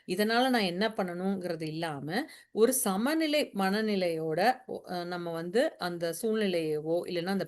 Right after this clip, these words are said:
பிரச்சனையவோ நம்ம வந்து, அ, ஆராய்ஞ்சு பார்க்கணும். அ, அப்படிங்கிறத நம்ம இதுல இருந்து தெரிஞ்சுக்கலாம்.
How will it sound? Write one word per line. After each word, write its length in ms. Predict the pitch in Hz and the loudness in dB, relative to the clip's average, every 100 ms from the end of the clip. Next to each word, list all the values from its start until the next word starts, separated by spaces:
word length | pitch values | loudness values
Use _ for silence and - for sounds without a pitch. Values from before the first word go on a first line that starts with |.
| - | -4
பிரச்சனையவோ 680 | 160 - 208 170 151 185 | -6 -2 -2 -2 -2 -2
நம்ம 220 | 208 165 147 | -2 -2 -4
வந்து, 420 | 143 160 320 - - - - - 185 | -2 2 2 0 -16 -20 -20 -8 -2
அ, 160 | 180 - | 0 2
ஆராய்ஞ்சு 460 | 185 196 180 165 | 4 6 4 0
பார்க்கணும். 500 | 247 165 147 151 151 _ 170 | -2 -2 -2 -8 -12 _ -14
அ, 20 | |
அப்படிங்கிறத 560 | 170 160 170 190 175 262 | -10 -6 -2 -2 0 -2
நம்ம 180 | 339 | -2
இதுல 80 | 180 | -2
இருந்து 280 | 160 170 180 | -4 -6 -6
தெரிஞ்சுக்கலாம். 460 | 147 143 - 151 | -6 -8 -8 -10